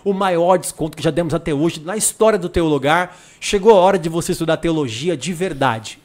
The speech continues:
Entre no nosso grupo e você vai estudar, vai aprender comigo, professor Ignaldo, professor Luiz Saião, né? Professor, o Esdras Savioli, né? Nosso amigo,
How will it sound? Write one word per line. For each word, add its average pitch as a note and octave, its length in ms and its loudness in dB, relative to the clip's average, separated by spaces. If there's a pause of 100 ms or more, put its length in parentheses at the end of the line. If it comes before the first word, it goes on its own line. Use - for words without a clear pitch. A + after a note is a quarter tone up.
(100)
Entre F#3+ 420 -6 (220)
no F#3 80 -8
nosso D3+ 280 -4
grupo D3+ 300 -2 (220)
e G3+ 60 -8
você E3+ 240 0
vai C3+ 140 -2
estudar, B2+ 640 -6
vai D3 140 -4
aprender D3+ 360 -6
comigo, E3 420 -2 (180)
professor F3+ 340 -2
Ignaldo, C#3 500 -2
professor F3+ 420 -4
Luiz C3 220 -6
Saião, D3 560 0 (140)
né? E3+ 280 -4 (320)
Professor, F3 800 0
o F#3+ 260 2
Esdras D#3+ 440 2
Savioli, E3 840 0
né? D3 160 -4
Nosso C#3+ 260 -6
amigo, D3+ 420 -4